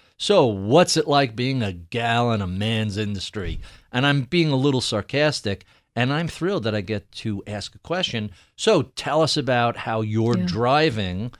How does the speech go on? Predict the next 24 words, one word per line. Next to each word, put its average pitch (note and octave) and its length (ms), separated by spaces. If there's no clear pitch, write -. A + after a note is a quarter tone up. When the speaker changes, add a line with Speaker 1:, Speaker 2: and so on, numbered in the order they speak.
Speaker 2:
Yeah. F3+ 140
Speaker 1:
the F3+ 80
growth A#2+ 320
of A#2+ 100
E B2+ 100
T E3 200
Fs. F3+ 200
You D#3 80
can D3+ 200
see A#3 280
just D#3+ 240
over D#3+ 160
the D3 80
past C#3 300
five B2 240
years B2+ 480
how C#3 340
much A#2+ 320
things F#2 320
have, F2+ 260
have G#2+ 240
changed. C#3+ 480
It's A#2 180
really C#3+ 640